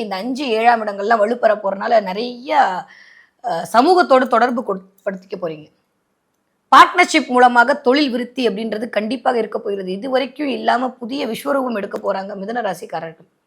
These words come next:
எப்பயுமே உபஜய ஸ்தானங்கள்ல வந்து குரு அமரும் போது வலு அதிகமாக இருக்கும்னு சொல்லும்போது, இந்த தடவை மிதுனத்தில் அமரக்கூடிய இந்த குரு அப்படியே நேரா தனுசுவையும் பார்ப்பார்.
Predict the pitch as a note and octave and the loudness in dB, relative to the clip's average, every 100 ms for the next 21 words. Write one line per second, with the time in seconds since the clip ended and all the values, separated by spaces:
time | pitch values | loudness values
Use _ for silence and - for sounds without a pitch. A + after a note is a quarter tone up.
0 | _ _ _ _ _ - - A3 A3+ D4+ | _ _ _ _ _ -20 -4 -2 0 0
1 | D4 B3 C#4+ C#4 C#4 A3+ A#3 A3+ A3 G3+ | 0 2 0 0 -2 0 0 0 -2 -2
2 | G#3 A3+ G#3+ A#3+ B3 G#3 A#3+ A3+ G#3+ A3+ | -2 -4 -8 -2 0 0 -2 -4 -4 -4
3 | G3 G3+ C4 G3+ G#3+ G3+ G3+ F#3+ F#3 G3+ | -4 -2 -2 -4 -6 -6 -6 -8 -10 -12
4 | G#3+ F#3+ G#3 G#3+ G#3 A#3+ F#3 E3+ E3+ G#3+ | -12 -10 -8 -8 -6 -4 -4 -6 -8 -8
5 | C#4 C#4 A3+ G3+ G#3 G#3 G#3 G#3 G#3 G3 | -6 -4 -4 -2 -4 -6 -10 -6 -6 -6
6 | F#3+ F#3+ B3 C4+ A3 _ - - _ _ | -10 -8 -4 -4 -6 _ -20 -20 _ _
7 | _ _ _ F#3 F#3+ B3+ B3+ C4+ B3 A#3 | _ _ _ -4 -2 2 4 4 2 2
8 | B3 G3 A3+ B3 A#3 A3+ G3 - F3+ | 2 0 -6 -6 -6 -6 -8 -8 -14